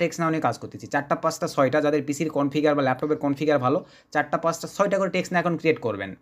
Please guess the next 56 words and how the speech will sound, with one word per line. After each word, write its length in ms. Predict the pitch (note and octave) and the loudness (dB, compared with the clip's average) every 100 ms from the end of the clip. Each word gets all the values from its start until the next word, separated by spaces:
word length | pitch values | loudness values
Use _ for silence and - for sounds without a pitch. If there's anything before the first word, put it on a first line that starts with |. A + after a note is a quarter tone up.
| _ - - | _ -20 -4
কারণ 120 | D#3+ D#3+ | -2 0
কষ্ট 140 | F3+ F3+ F#3+ | 0 0 2
তো 40 | F3+ | 4
আপনাকে 200 | F#3 F#3 | 4 2
করতে 180 | F3+ E3+ E3+ | 2 2 0
হচ্ছে 160 | - A2+ | -2 -8
না, 40 | A2+ | -6
কষ্ট 140 | C#3+ E3 | -6 -2
করবে 160 | E3 E3 | -2 -2
পিসি 140 | E3 D#3+ | -4 0
ল্যাপটপ। 280 | B2+ - - - _ _ - | 0 -2 -12 -14 _ _ -4
So 60 | G3+ F3+ | 2 2
আপনি 140 | F3 F3 | 0 -2
শুধু 120 | F3 F3+ | 0 0
একটু 140 | - F3+ | 0 2
মেধা 180 | D3+ D#3+ E3+ | 4 4 2
দিয়ে, 120 | F#3 G3+ | 0 0
পরিশ্রম 280 | D#3 D#3 E3+ E3 | 0 0 -4 -2
করে, 80 | F3+ | 0
ইউনিকত্ব 340 | D#3+ D#3+ D#3+ F3 E3+ | 0 0 -2 -2 -4
দিয়ে 100 | G3+ D3 | -2 -2
কাজ 100 | C3+ | 0
করা 100 | D#3 D3+ | 0 2
ট্রাই 140 | C#3+ A#2 | 2 2
করবেন। 240 | G#2 G2 F#2 - - - _ - | -2 -6 -8 -12 -20 -20 _ -6
তো 60 | D#3 | 0
first 200 | E3 E3 G3+ | 0 0 0
of 40 | |
all 80 | G3 F3 | 4 4
দেখেন 180 | D3 F#3+ F#3 | 4 0 -4
এই 40 | F3+ | -6
যে 60 | F3+ - | -6 -6
পুশ 180 | F#3 F3+ | -6 0
বা 60 | F3 E3+ | 2 2
এখানে 200 | E3 F3 F3 D#3+ | 2 0 -2 -6
এ-, 100 | D#3 D#3 | -6 -4
এরকম 160 | D#3 E3+ | -2 -2
একটা 100 | E3+ | 0
ই 20 | D#3 | 4
লোগো 140 | D#3 E3 E3 | 6 4 2
থাকবে, 180 | D3 G3 E3 | -2 -4 -4
এখানে 160 | E3+ E3+ | -6 -4
ক্লিক 180 | F3+ F#3 E3 | -2 -2 2
দিয়ে 140 | B2+ D3+ - _ _ - | 2 2 -2 _ _ -14
আপনারা 200 | D3+ E3 E3+ | -6 0 2
মূলত 200 | E3+ E3+ - G3 | 2 0 -4 0
এই 80 | G#3 | 0
যে 60 | G#3 | 2
নিচে 140 | F#3+ F3+ D3+ | 0 2 4
দেখেন 200 | B2+ F3+ - | 2 -2 -2
অ্যাড 200 | D#3 E3 D#3+ | 2 4 4
নামে 120 | F#3 F3 | 2 4
যে 40 | E3+ | 4
অপশনটি 260 | D#3 E3+ D#3 | 4 0 0
আছে 100 | C#3 C3 | 0 0
ভিউয়ার্স, 200 | E3+ | -2